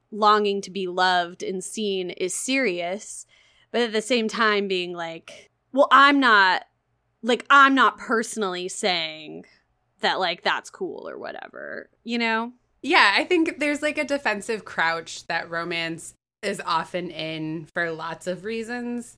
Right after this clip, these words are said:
Speaker 2: not the least of which is the Mary Sue call out. Stieg Larsson, from what I remember of his Mary Sue call out, was just totally unbothered by it.
Speaker 1: Yeah. Well, he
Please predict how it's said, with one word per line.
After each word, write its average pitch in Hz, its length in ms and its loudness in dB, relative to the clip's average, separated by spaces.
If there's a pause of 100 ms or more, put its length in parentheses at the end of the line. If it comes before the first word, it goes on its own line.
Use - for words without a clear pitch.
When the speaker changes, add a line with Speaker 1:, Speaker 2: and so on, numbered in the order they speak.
Speaker 2:
not 185 300 0
the 180 100 -2
least 160 300 -8
of 143 160 -8
which 139 520 -12
is 139 280 -12
the 143 100 -10
Mary 131 320 -12
Sue - 280 -16
call - 320 -20
out. 78 200 -20 (100)
Stieg - 680 -6
Larsson, 196 540 0
from 170 320 -4
what 175 180 0
I 170 80 4
remember 160 560 -2
of 151 380 -4
his 160 340 -4
Mary 156 300 -4
Sue 151 240 -10
call 151 360 -2
out, 135 420 -6
was 151 180 -8
just 151 240 -10
totally 147 380 -6
unbothered 127 600 -8
by - 140 -16
it. 233 100 -8
Speaker 1:
Yeah. 160 340 -4 (320)
Well, 285 180 4
he 415 140 4